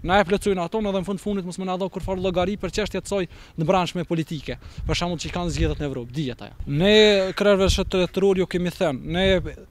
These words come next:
e falenderojmë deputetin Labinet Tahiri, që është solidarizuar me popullin e vet, është izolu-, izolu, po ashtu edhe i ftojmë të gjithë deputet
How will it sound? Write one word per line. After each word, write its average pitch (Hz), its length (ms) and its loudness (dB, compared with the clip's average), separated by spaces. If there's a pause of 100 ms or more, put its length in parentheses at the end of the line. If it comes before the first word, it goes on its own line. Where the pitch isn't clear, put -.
(140)
e 165 160 -4
falenderojmë 170 720 0
deputetin 170 420 -4
Labinet 165 320 0
Tahiri, 170 400 2 (160)
që 165 160 0
është - 320 -10 (160)
solidarizuar 170 680 2
me 156 80 -2
popullin 165 340 -2
e 143 40 -6
vet, 156 240 -2 (260)
është 170 220 -2
izolu-, 175 300 0 (120)
izolu, 151 300 -4 (440)
po 196 160 4
ashtu 196 240 0
edhe 190 200 0
i 175 80 -6
ftojmë 175 280 -2
të 170 120 -4
gjithë 190 180 0
deputet 185 540 -6